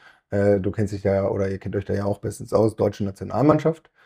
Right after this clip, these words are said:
Ähm, wenn man da jetzt so den Vergleich, äh, zieht, dann sind, glaube ich, die Top-Nationen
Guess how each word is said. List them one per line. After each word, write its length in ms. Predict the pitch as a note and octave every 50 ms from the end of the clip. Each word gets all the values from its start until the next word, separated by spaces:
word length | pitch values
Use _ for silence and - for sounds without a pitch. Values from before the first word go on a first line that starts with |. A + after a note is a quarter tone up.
| _ _ _ _ _ -
Ähm, 520 | A2 A2+ A#2 A2+ A#2 A#2 A#2 A#2 A2+ A2 -
wenn 180 | A2+ A2 G#2+ G#2+
man 180 | G#2 G#2 G2+
da 400 | A2 A2 A#2 B2+ B2+ B2+ B2 - -
jetzt 320 | - A#2 B2 A#2 A2+ - -
so 140 | B2+ B2 A#2+
den 180 | A#2+ A#2+ A#2
Vergleich, 720 | - - A2+ G2+ G2+ A2 A2 A2 A2+ A#2+ G#2+ - - - -
äh, 480 | - - A#2 A2+ A2+ A2+ A2 A2 A2 G#2+
zieht, 400 | - - - B2+ B2+ B2 B2 -
dann 160 | A2+ A2 A2
sind, 180 | G#2+ A2+ G#2+ G2+
glaube 220 | A2+ A2 G#2+ A2
ich, 60 | A2
die 80 | A2 G#2
Top-Nationen 1000 | - - - - A2+ A2+ A2+ G#2 - - - A#2+ A#2+ B2 B2+ B2+ B2+ B2+ B2+